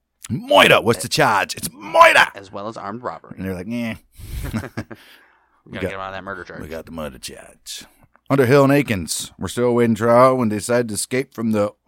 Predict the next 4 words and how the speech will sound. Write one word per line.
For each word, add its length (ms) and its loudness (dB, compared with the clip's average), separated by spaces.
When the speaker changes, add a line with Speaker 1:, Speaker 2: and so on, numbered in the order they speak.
Speaker 1:
Okmulgee 800 2
jailhouse, 720 -2
January 380 -2
thirtieth, 540 -8